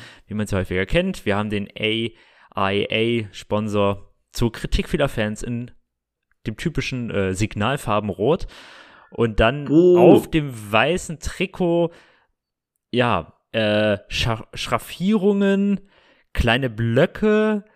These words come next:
Speaker 1: so, auch so, wie nennt man das beim Fernseher, wenn da so die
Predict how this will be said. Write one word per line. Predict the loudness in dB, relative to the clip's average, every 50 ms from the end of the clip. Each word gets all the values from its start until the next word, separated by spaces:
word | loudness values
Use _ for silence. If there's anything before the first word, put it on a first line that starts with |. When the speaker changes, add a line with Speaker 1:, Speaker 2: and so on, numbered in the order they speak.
| _ _ _ _ _ _ _ -14 -8
Speaker 1:
so, | -6 -2 0 2 2 2 2 0 0 0
auch | 2 2 2 2
so, | 0 -2 -2 -2 0 0 -2 -2 -4 -6 -12 -20 -16 -10
wie | -6 -2
nennt | 0 0 0 0 0
man | -2 -2
das | -2 -2 -2
beim | -2 -4 -4
Fernseher, | -2 -2 0 0 0 0 -2 0 2 2 2 2
wenn | 2 0 0
da | 0
so | -2 -2 -2
die | 0 0 0 -2 -2